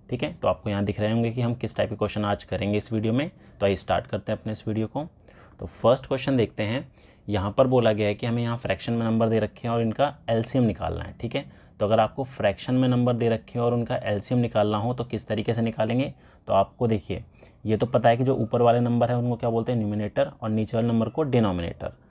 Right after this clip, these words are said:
तो अगर आपको एलसीएम निकालना हो तो सबसे पहले आपको ऊपर वाले नंबरों का एलसीएम निकालना है। एलसीएम आप निकालोगे किसका? वन, फ़ाइव, टू और फ़ोर का। और नीचे वाले नंबर का आपको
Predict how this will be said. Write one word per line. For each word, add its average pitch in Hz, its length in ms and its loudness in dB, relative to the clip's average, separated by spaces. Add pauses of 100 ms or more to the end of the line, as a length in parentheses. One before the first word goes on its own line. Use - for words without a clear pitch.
(240)
तो 104 60 -2
अगर 107 160 4
आपको 117 260 0 (120)
एलसीएम 117 400 0
निकालना 113 460 2
हो 95 280 -8 (140)
तो - 60 -12
सबसे - 300 -6
पहले 110 260 2
आपको 101 380 0 (100)
ऊपर 123 280 0
वाले 117 220 6
नंबरों 107 380 0
का 135 280 -2
एलसीएम 104 340 -6
निकालना 110 380 0
है। 139 200 -6 (640)
एलसीएम 104 400 0
आप 113 120 2
निकालोगे 110 460 2
किसका? 113 280 -2
वन, 101 540 -2 (540)
फ़ाइव, 101 460 2 (420)
टू 117 380 0 (140)
और 104 240 4 (200)
फ़ोर 104 360 0
का। 135 280 0 (420)
और 113 120 6
नीचे 113 420 2
वाले 127 200 6
नंबर 120 280 2
का 117 140 2
आपको 156 320 -2